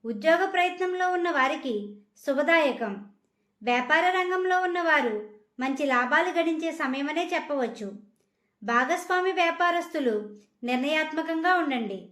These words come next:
అనుకున్న లాభాలు గడిస్తారు. పెట్టుబడులు పెట్టేవారికి సజావుగా ఉంటుంది. విద్యార్థులు బాధ్యతగా ఉండవలసిన సమయం ఇది. ఉన్నత విద్య కోసం విదేశాలు వెళ్లే వారికి ఫిబ్రవరి ఎనిమిది తరువాత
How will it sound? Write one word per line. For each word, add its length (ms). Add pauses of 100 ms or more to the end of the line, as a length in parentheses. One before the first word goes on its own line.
(360)
అనుకున్న 460
లాభాలు 520
గడిస్తారు. 520 (640)
పెట్టుబడులు 500
పెట్టేవారికి 840 (540)
సజావుగా 560
ఉంటుంది. 460 (640)
విద్యార్థులు 720 (420)
బాధ్యతగా 600
ఉండవలసిన 580 (120)
సమయం 360
ఇది. 140 (760)
ఉన్నత 300 (100)
విద్య 240
కోసం 420 (460)
విదేశాలు 560
వెళ్లే 300
వారికి 480 (500)
ఫిబ్రవరి 520
ఎనిమిది 260
తరువాత 500